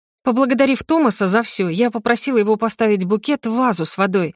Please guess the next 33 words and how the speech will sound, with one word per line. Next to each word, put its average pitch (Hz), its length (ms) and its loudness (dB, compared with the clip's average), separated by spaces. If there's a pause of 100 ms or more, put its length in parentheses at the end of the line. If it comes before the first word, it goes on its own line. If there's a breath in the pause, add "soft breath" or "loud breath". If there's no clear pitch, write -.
(140)
после 196 260 0
чего 202 340 0
взяла 185 380 0
генерала 175 520 0
под 254 260 -2
руку, 214 320 -2 (100)
и 226 80 4
тот 320 240 0
повёл 190 300 2
меня 180 260 0
в - 80 -10
карету. 165 480 -4 (560)
«Это 180 220 -2
был 165 300 -2
специальный 165 720 -2
сорт 170 360 -4
роз, 165 420 -2 (100)
без 180 360 -2
шипов», 180 600 -4 (400)
пояснил 277 480 2
заботливый 202 640 0
дракон, 208 400 0
когда 202 260 0
мы 208 140 2
уже 208 180 0
тронулись 196 500 0
в - 80 -20
путь. 175 280 -6 (380)
«Они 165 260 2
расцвели 170 440 0
буквально 175 500 0
этим 196 300 0
утром». 170 320 -2